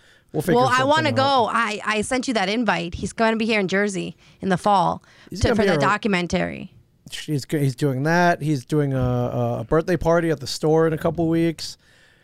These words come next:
Speaker 1: The, uh, his podcast theater is, uh, there's gonna be a grand opening.
Speaker 2: I'm
Speaker 1: He's gonna be
Speaker 2: down.
Speaker 1: shooting his movie here soon. Yeah, there, you'll be, there will be plenty of times to see him.
Speaker 2: I can't wait.
Speaker 1: You can be like, "Yo, I heard you made Ming. I heard you used to, you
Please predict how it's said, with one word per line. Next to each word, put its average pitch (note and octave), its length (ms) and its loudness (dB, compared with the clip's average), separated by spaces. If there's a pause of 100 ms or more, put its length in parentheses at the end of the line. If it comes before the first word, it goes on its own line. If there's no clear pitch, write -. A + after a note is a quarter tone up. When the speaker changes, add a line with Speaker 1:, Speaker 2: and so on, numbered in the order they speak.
(160)
Speaker 1:
The, C#3 180 0
uh, C3 120 2
his B2+ 140 0
podcast E3 600 0
theater E3 560 2
is, B2+ 140 0
uh, C3+ 120 0
there's B2+ 180 -2
gonna B2+ 120 -4
be A#2+ 60 -2
a - 20 -2
grand A#2+ 260 -4
opening. E3 640 0 (280)
Speaker 2:
I'm F#3 140 0
Speaker 1:
He's F#3+ 80 -2
gonna E3+ 220 2
be D#3+ 60 4
Speaker 2:
down. D3 60 2
Speaker 1:
shooting D#3+ 320 0
his B2+ 120 -2
movie D#3+ 340 0
here E3+ 140 2
soon. E3 320 0
Yeah, D3 220 2
there, D#3 180 -2
you'll D#3+ 140 -2
be, D#3+ 140 0
there D#3+ 180 0
will E3 80 0
be D#3+ 120 -4
plenty D#3 260 -2
of A#2 60 -4
times A2+ 220 -4
to A2 60 -12
see - 140 -8
him. A2 220 -6 (220)
Speaker 2:
I F3+ 120 -4
can't F3 260 -6
wait. E3+ 260 -6 (340)
Speaker 1:
You D3+ 100 -6
can C3 60 -2
be C#3 60 2
like, C3 140 0
"Yo, C#3 120 2
I B2 80 2
heard - 300 -2
you D3+ 80 -2
made C3 180 -2
Ming. A#2+ 480 -6 (180)
I - 40 -20
heard C3 120 -6
you A#2+ 60 -10
used A#2+ 140 -10
to, C3 80 -10
you B2+ 120 -4